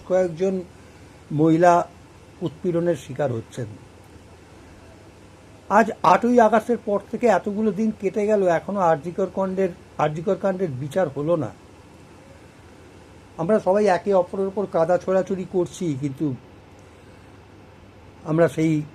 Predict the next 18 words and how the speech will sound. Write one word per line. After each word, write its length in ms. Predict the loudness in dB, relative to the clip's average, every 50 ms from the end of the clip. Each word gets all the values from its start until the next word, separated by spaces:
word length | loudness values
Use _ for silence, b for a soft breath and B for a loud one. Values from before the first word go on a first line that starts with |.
| -20 -20 -20 -20 -20 -20 -20 -20 -12 -6
মেয়েটি 440 | -2 0 2 2 0 0 -2 -4 -4
যে 360 | -2 0 0 0 0 0 -2 -6 -14 -20 -20 -20 -20 -20 -20 -20 -20 -20 -20 -20 -20 -20 -20 -20 -20 -20 -20 -20 -20 -20 -20 -20 -10 -6
এত 180 | -6 -4 -4 -4 -4 2
কম 240 | 2 2 2 2
বয়সে 280 | 2 2 2 2 2 -2 -4 -4
চলে 260 | -6 -4 -2 -2 0
গেল 160 | 0 0 0
এই 100 | 0 -2 -4 -6
পৃথিবী 300 | -10 -10 -8 -8 -8 -8
ছেড়ে, 360 | -8 -8 -6 -6 -6 -6 -8 -12 -18 -20 -20 -20 -20 -20 -20 -20 -20 -20 -20 -20 -20 -20 -20 -20 -20 -20 -20 -20 -20 -20 -20 -20 -20 -20 -14 -4
তার 180 | 0 2 4 4
আত্মার 520 | 4 2 -2 -4 0 2 4 4 4 2 -2 -12 -20 -20 -20 -20 -20 -20 -20 -16 -10
প্রতি 240 | -10 -8 -6 -6 -8
সুবিচার 640 | -8 -10 -10 -8 -4 -4 -4 -2 0 2 2 2
প্রদান 340 | 0 -2 -4 -4 -2 -4 -4
করতে 240 | -6 -10 -10 -10 -10
পারছি 360 | -10 -10 -12 -12 -14 -14 -14
না। 60 | -14